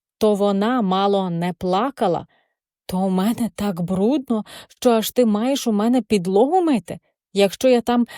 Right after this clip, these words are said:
не побачила під ліжком, то не обов'язково було мене соромити тим, а могла б просто зробити вигляд, що все чисто. Розумієте, я просто хотіла допомогти,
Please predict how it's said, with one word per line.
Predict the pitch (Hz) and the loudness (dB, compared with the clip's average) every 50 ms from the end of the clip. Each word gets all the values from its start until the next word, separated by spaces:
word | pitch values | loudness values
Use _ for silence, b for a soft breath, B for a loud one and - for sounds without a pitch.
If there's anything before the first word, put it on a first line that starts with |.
| B B | B B
не | 220 226 226 | 0 2 4
побачила | 247 233 190 208 202 208 220 - 254 254 233 | 4 4 4 4 2 2 0 0 2 2 2
під | 208 - 233 196 196 | 2 0 -2 0 0
ліжком, | 196 220 226 - - 254 240 226 | 0 0 0 -2 -2 -2 -2 0
то | - 240 233 | 2 2 2
не | 226 233 | 2 2
обов'язково | - 185 226 196 233 233 233 247 254 247 - - - 339 320 277 208 | 2 0 2 4 4 4 4 4 2 2 0 0 0 2 2 2 2
було | 180 170 185 185 202 214 | 0 0 0 0 2 0
мене | 208 202 196 202 214 208 | 0 0 -2 -2 -2 -2
соромити | - - 226 214 247 294 302 240 196 175 - 185 | 0 2 2 2 4 2 2 2 0 0 -2 -6
тим, | 175 - 190 185 175 180 B B B B B B | -4 -2 -2 -2 -2 -4 B B B B B B
а | - 202 202 | -2 0 2
могла | 202 202 185 196 240 254 | 2 2 4 4 4 4
б | 247 - _ | 2 0 _
просто | - 240 277 339 311 - 254 220 | 4 4 4 4 4 2 2 2
зробити | 202 208 208 185 226 226 - 208 | 4 2 2 2 2 2 2 0
вигляд, | 185 180 202 269 294 269 214 185 175 | 2 4 4 4 4 2 0 -2 -4
що | 175 - - 208 | -10 -6 -6 -4
все | 185 - - - 202 202 - | -2 0 0 0 0 -2 -4
чисто. | - - - 330 381 370 - - - - - - _ _ _ _ _ _ _ _ _ _ _ _ _ _ _ - | -4 -4 0 0 0 0 0 -2 -4 -6 -8 -8 _ _ _ _ _ _ _ _ _ _ _ _ _ _ _ -8
Розумієте, | 180 170 170 196 214 247 277 269 247 - 170 165 | -8 -6 -2 0 0 2 2 0 -2 -4 -6 -6
я | 165 165 190 190 190 185 175 - _ | -4 -4 -4 -4 -4 -6 -8 -10 _
просто | - 180 190 226 277 302 - - 208 | -6 -2 0 0 0 0 -2 -4 -6
хотіла | - - 185 175 - 220 208 202 196 | -6 -6 -8 -4 -2 0 0 0 0
допомогти, | 175 170 208 185 - 214 214 226 226 - - - 214 185 170 | -2 -4 -4 -4 -4 -2 -2 -2 -2 -2 -4 -4 -2 -2 -4